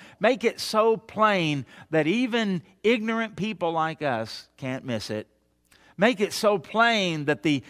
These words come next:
enemy has to acknowledge it. Just make it plain. Make it clear. Make it to where we know where we ought to walk. We know what we ought to be doing. We know where we ought to go.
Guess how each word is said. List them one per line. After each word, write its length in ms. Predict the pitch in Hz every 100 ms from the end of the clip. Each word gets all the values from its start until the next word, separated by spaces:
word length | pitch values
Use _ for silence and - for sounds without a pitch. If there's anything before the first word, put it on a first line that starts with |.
| -
enemy 560 | - 285 294 202 143 113
has 320 | 131 131 110
to 220 | - 117
acknowledge 500 | 110 107 104 95 92
it. 140 | 104 98
Just 260 | 185 -
make 180 | 196 170
it 140 | 156 -
plain. 580 | 139 143 151 120 101 - - 180
Make 220 | 214 190
it 140 | -
clear. 560 | - 165 160 143 120 98 - -
Make 180 | 214 226
it 120 | 180
to 80 | 160
where 180 | 196
we 160 | 175 170
know 440 | 160 190 196 180
where 220 | 143 160 156
we 140 | 151
ought 160 | 143 139
to 80 |
walk. 380 | 139 160 156 131
We 160 | 156 151
know 380 | 156 185 202 175
what 220 | 156 143
we 140 | 156
ought 160 | 147 156
to 80 | 147
be 140 | 139
doing. 400 | 131 160 151 143
We 120 | 160
know 320 | 160 180 202
where 220 | 185 165 147
we 160 | 147
ought 160 | 135 139
to 100 | 131
go. 460 | 113 139 135 123